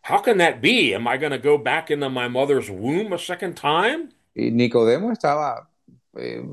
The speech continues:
Speaker 2: cuestionándose, "¿Cómo va a suceder esto? ¿Voy de nuevo a meterme en el vientre de mi madre?"
Speaker 1: Jesus told him a second time,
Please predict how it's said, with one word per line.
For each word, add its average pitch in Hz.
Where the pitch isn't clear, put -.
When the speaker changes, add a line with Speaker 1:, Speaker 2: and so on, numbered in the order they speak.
Speaker 2:
cuestionándose, 120
"¿Cómo 120
va 104
a 104
suceder 107
esto? 165
¿Voy 110
de 120
nuevo 131
a 131
meterme 123
en 110
el 101
vientre 139
de 127
mi 110
madre?" 196
Speaker 1:
Jesus 135
told 143
him 147
a 143
second 190
time, 101